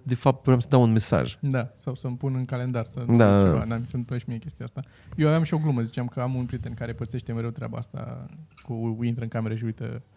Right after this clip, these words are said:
Speaker 2: un prieten chirurg.
Speaker 1: <laughs> Funny.
Speaker 2: Da, aia era gluma. Asta e, știați că o găsiți link-ul la, mm,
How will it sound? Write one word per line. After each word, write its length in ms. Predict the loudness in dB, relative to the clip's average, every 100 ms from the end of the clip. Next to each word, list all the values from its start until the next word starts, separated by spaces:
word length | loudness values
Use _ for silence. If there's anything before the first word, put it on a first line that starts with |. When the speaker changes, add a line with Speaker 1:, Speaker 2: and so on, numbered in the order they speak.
| _ _ _ _
Speaker 2:
un 80 | -4
prieten 280 | -2 -2 -4
chirurg. 420 | -4 -4 -6 -14 _ _ _ -20 -12 -8 -6 -6 -6
Speaker 1:
<laughs> 1000 | -10 -12 _ _ _ _ -20 _ _ -20
Funny. 340 | -8 -6 -4
Speaker 2:
Da, 160 | -6 -10 -16 _ _ _ _
aia 80 | -12
era 80 | -10
gluma. 200 | -10 -14 -16 -20 -20 -20 _ _ _ _ _ _
Asta 200 | -8 -4
e, 20 | -4
știați 280 | -2 -4
că 80 | -4
o 40 | -6
găsiți 460 | -6 -8 -10 -8
link-ul 260 | -6 -6 -4
la, 420 | -2 0 2 0 -2 -8 -16 -16
mm, 460 | -14 -12 -12 -14